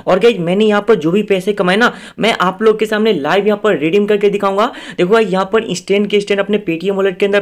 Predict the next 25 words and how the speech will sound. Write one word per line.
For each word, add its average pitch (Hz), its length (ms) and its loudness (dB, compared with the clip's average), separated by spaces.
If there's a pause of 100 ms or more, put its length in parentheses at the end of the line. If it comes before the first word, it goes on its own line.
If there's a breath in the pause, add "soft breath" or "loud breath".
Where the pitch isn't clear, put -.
पैसा 165 340 -2
ऐड 180 180 0
करके 202 260 0
दिखाऊंगा। 170 400 -2 (280 loud breath)
आप 180 180 -2
लोग 226 120 0
वीडियो 196 280 -2
बिल्कुल 190 440 -4
भी 214 120 -2
स्किप 214 220 -4
मत 208 180 -2
करना, 208 240 0
क्योंकि 208 220 -8
ये 170 180 0
जो 208 120 2
एप्लीकेशन 208 520 -2
है 247 60 0
ना, 262 120 0 (280 loud breath)
हंड्रेड 226 320 0
परसेंट 214 240 0
यहाँ 202 180 0
पर 220 100 0
पैसा 175 300 -2
मिलता 208 300 0
है 269 140 0